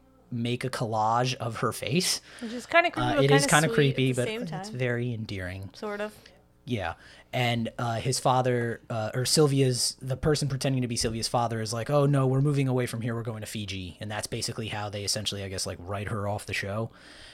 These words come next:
Speaker 1: And then one day Truman bumps into the guy that played his dad, who is now posing as a beggar. And Truman recognizes him instantly 'cause he recognizes his eyes, and he's like, "Dad?"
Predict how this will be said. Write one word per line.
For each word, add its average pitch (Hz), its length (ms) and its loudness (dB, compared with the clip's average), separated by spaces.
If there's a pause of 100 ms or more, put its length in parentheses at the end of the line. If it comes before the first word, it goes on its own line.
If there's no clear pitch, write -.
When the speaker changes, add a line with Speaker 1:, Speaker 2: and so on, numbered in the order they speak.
Speaker 1:
And 123 180 -2
then 127 200 2
one 147 160 2
day 139 160 4
Truman 135 340 2
bumps 127 280 -2
into 123 240 -2
the 117 80 -4
guy 120 400 0
that 113 160 -4
played 120 240 -2
his 107 180 -6
dad, 135 560 2 (160)
who 120 560 -2 (100)
is 120 200 -4
now 127 200 0
posing 123 680 -2
as 107 420 -6
a - 100 -8
beggar. 139 460 0 (880)
And 120 600 0 (560)
Truman 160 320 4
recognizes 131 560 0
him 117 140 -4
instantly 107 500 -4
'cause 110 140 -6
he 113 80 -6
recognizes 113 640 -6
his 101 220 -10
eyes, 117 300 -2
and 110 100 -6
he's 117 160 -2
like, 110 200 -8
"Dad?" 143 440 0